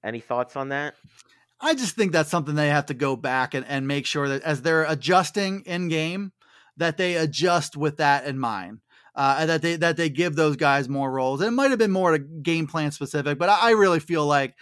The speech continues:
Speaker 2: the tight ends are gonna get more and more involved, um, as the season goes on. I think that was true last year too.
Speaker 1: I am not concerned about it one bit. If he were eleven for twenty-nine, I would say, "Why aren't you going to your tight ends?"
Speaker 2: Yeah.
Speaker 1: If he was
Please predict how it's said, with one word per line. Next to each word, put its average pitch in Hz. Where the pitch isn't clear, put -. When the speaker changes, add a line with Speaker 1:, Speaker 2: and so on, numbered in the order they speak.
Speaker 2:
the 170
tight 180
ends 165
are 147
gonna 147
get 143
more 143
and 135
more 135
involved, 123
um, 120
as 127
the 127
season 131
goes 123
on. 151
I 311
think 415
that 381
was 294
true 269
last 165
year 127
too. 143
Speaker 1:
I 175
am 139
not 131
concerned 120
about 110
it -
one 107
bit. 87
If 131
he 240
were 165
eleven 131
for 123
twenty-nine, 117
I 135
would 135
say, 131
"Why 120
aren't 131
you 113
going 117
to 123
your 107
tight 110
ends?" 104
Speaker 2:
Yeah. 127
Speaker 1:
If 139
he 170
was 151